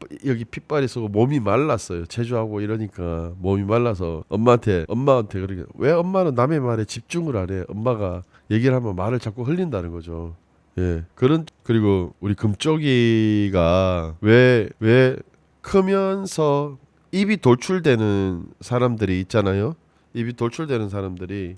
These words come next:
어릴 때는 안 그랬다 하더라도 점점 크면서 자기가 이렇게 말을 그냥 치고 나와요. 대들거나 그냥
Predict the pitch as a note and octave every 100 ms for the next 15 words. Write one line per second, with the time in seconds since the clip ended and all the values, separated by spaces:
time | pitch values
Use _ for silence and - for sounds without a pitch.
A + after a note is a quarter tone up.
0 | - G3 A3+ A3 D3 A#2 G#2+ G#2 G#2 G2+
1 | G2 - G2+ G2+ A#2+ D#3+ - A2 A2 F#2+
2 | E2+ E2+ E2 _ _ - A2+ A#2+ D#3+ E3
3 | - A3+ A#3 F#3+ F#3 - C3+ F#3 F#3 A#2+
4 | A#2+ - F2+ E2 _ - G2 A#2 D#3 F3
5 | E3 - D3+ A#2 F#2 - - C4+ C#4+ A3
6 | F2 D#2 D#2 D#2 A2 A2 G#2+ G2+ G#2 G2+
7 | G2 F#2+ G2 B2 A2